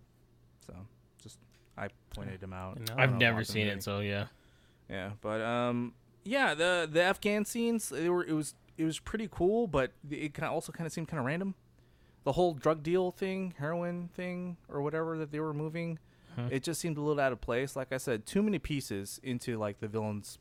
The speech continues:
Speaker 1: plot, and it just kinda seemed a little hard to follow. I mean, I got what was going on, but I felt like it w-, it was just all over the place.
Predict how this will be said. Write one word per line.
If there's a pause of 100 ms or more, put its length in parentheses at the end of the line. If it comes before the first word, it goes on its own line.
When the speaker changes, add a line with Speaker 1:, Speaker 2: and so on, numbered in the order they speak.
(100)
Speaker 1:
plot,
and
it
just
kinda
seemed (420)
a
little
hard (120)
to
follow.
I
mean,
I
got
what
was
going
on,
but
I
felt
like (520)
it
w-,
it
was
just
all
over
the
place.